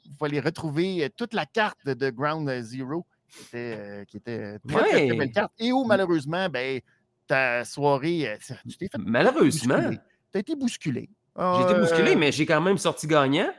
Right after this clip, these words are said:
Speaker 2: Un gars
Speaker 1: Oui.
Speaker 2: qui a le vent dans les voiles depuis le début de l'année, Alex Silva,
Speaker 1: Ouais.
Speaker 2: l'élément imprévisible de la lutte au Québec, là,
Speaker 1: Ouais.
Speaker 2: ben, il était pas prêt pour affronter l'homme aux mille accomplissements. C'est qui qui est
Speaker 1: Non.
Speaker 2: sorti avec la victoire ?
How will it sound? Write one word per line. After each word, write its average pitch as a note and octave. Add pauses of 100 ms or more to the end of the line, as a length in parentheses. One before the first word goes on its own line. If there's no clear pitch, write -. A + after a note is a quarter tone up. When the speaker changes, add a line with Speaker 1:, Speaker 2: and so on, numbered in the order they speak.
(160)
Speaker 2:
Un D3
gars E3 (100)
Speaker 1:
Oui. -
Speaker 2:
qui F3+
a E3+
le E3
vent F#3
dans G#3
les D3
voiles F3
depuis C#3+
le B2+
début D#3+
de E3
l'année, C#3+
Alex D#3+
Silva, C3+ (460)
Speaker 1:
Ouais. B2+
Speaker 2:
l'élément F3 (100)
imprévisible E3+
de E3
la C#3
lutte D#3+
au D#3
Québec, D#3
là, C#4
Speaker 1:
Ouais. D4 (460)
Speaker 2:
ben, C#3
il C3+
était C#3+
pas F#3+ (340)
prêt D3+
pour A#2
affronter A#2+
l'homme B2
aux A#2
mille B2
accomplissements. A#2 (140)
C'est G#2+
qui A2
qui G#3
est F#3
Speaker 1:
Non. -
Speaker 2:
sorti F#3+
avec F3+
la F#3
victoire ? F#3+